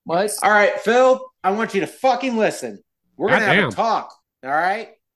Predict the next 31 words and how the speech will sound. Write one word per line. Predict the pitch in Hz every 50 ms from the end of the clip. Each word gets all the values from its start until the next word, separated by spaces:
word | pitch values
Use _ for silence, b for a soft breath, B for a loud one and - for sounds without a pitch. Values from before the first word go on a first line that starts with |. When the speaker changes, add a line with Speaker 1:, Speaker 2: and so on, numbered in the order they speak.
| _ _ -
Speaker 2:
I'm | 143 165
gonna | 185 175 170
talk | 175 196 190 190 190 -
to | 196
you | 202 214 226
at | -
basketball | 240 208 160 143 - - 127 113 127 113 107 104
'cause | - 139 123 113
this | 139 170 190 180 160
is | 147 127
bullshit, | 117 143 180 190 - - - - 131 127 - 107
Speaker 3:
<laughs> | 113 - - - 147 127
Speaker 2:
right? | 156 175 190 190 175
Is | 143 139
what | - 160 175 175 - -
you're | 190 214 240 370 370 277
saying | - - 247 233 214 175 160 147 123
Speaker 1:
<laughs> | 98
Oh, | 104 131 185 196 208 208
damn. | 185 - 165
Speaker 2:
right | 185 208 208 202
here. | 185 190 160 139 127 - B B B 123
Dom | 139 180 196 233 277 285 262 262
would | 240 -
be | 233 240 247 233 208
irrelevant | 202 190 170 427 359 180 202 226 226 226 214 240 254 247 226 - _ _ _ _ _ _ _ _ _ _ _ _ -
without | 175 175 175 196 196 208 208 202 160
shit-talking | - - 196 208 202 - 208 202 208 208 - 202 175 175
Rey | 175 180 185 185 202 202 220 226 226 - _ _ _ _ _ _ _ _ _
and | 160 170 170 160
Rhea? | 165 175 180 185 202 240